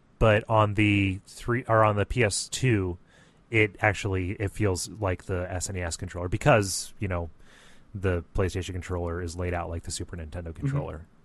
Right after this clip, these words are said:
Speaker 1: But
Speaker 2: Which is the best controller.
Speaker 1: Yes.
Speaker 2: Like, the, the, that is the best design. I don't want any other design, really, for a controller.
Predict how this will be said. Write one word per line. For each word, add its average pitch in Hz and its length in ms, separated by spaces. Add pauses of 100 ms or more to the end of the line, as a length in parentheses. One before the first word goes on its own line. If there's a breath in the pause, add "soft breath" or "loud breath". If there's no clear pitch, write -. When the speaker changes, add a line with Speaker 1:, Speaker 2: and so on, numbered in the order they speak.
Speaker 1:
But 87 140
Speaker 2:
Which 165 140
is 143 100
the 127 100
best 120 240
controller. 110 440 (120)
Speaker 1:
Yes. - 400
Speaker 2:
Like, 117 100
the, 127 120
the, 127 180
that 131 220
is 123 80
the 123 100
best 117 200
design. 117 340
I 120 80
don't 120 120
want 117 160
any 117 140
other 117 340
design, 117 300
really, 117 200
for 123 140
a - 20
controller. - 480